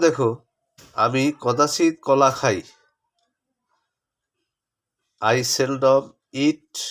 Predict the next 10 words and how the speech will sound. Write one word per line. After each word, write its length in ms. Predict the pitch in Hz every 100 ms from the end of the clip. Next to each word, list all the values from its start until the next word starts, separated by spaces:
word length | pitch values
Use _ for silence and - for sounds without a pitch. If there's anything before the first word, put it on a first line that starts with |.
| - _ _ 107
bananas, 500 | 113 117 113 98 76 - - _ 107
I 40 | 110 -
seldom 400 | 120 127 147 190 214 _ _ _ _ _ _ _ -
eat 120 | 135 135 117
bananas, 380 | 107 101 85 - 113
আমি 140 | 120 120
কদাচিৎ 520 | 110 117 117 143 196 - _ _ _ _ _ _ _ _ _ _ _ _ -
কলা 280 | 107 113 156 220 _ _ -
খাই। 180 | 80 - _ _ _ _ _ _ _ _ -
এরকম 280 | 160 175